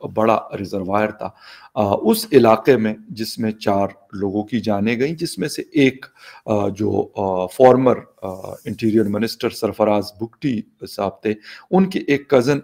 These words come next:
और तीन लेवीज एहलकार जो है वो निशाना बने हैं एक, अ, आईईडी का, और ये वाकया हुआ है। इसके अलावा भी,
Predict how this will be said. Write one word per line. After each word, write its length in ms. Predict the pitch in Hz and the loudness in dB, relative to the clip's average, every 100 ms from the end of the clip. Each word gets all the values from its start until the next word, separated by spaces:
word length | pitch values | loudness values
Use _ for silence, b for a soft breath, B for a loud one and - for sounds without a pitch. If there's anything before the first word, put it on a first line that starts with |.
| - | -4
और 220 | 120 117 - | -4 -4 -4
तीन 300 | 123 127 - | -4 -4 -2
लेवीज 640 | 110 104 113 135 110 - 110 | 2 2 2 0 -2 -6 -6
एहलकार 480 | 101 95 101 95 92 | -6 -6 -2 -2 -2
जो 140 | 101 | -8
है 140 | 98 b b - | -12 b b -4
वो 100 | 110 | -2
निशाना 440 | 98 110 104 104 | -2 -2 0 0
बने 300 | 104 101 101 | 0 0 -2
हैं 180 | 104 110 b b _ - | -4 -8 b b _ -6
एक, 280 | 107 - 107 | -6 -4 -4
अ, 320 | 92 - 113 | -2 -2 -2
आईईडी 500 | 101 - 110 92 117 | -2 -4 -4 -2 -2
का, 260 | 117 107 B B B - | -2 -8 B B B -2
और 380 | 98 92 90 - 123 | -2 0 -4 -4 -6
ये 380 | 87 95 92 - | -6 -6 -8 -6
वाकया 380 | 101 92 - 98 | -4 -4 -2 -4
हुआ 340 | 92 90 92 92 | -4 -6 -6 -6
है। 60 | - | -4
इसके 280 | 214 - - | -4 -2 -4
अलावा 440 | 127 117 117 131 | 0 4 6 6
भी, 140 | 113 | 4